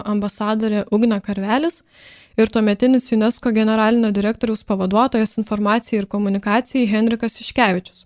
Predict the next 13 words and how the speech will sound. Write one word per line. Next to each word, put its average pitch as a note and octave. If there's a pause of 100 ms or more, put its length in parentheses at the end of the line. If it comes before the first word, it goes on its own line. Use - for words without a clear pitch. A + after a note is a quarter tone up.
Lietuvoje A3
tūkstantis A#3+
devyni A3+
šimtai B3
devyniasdešimt A3+
šeštais -
metais B3+ (360)
buvo B3
įsteigtas A#3+
nacionalinis A3+
registras A3
Pasaulio A3+
atmintis, G3+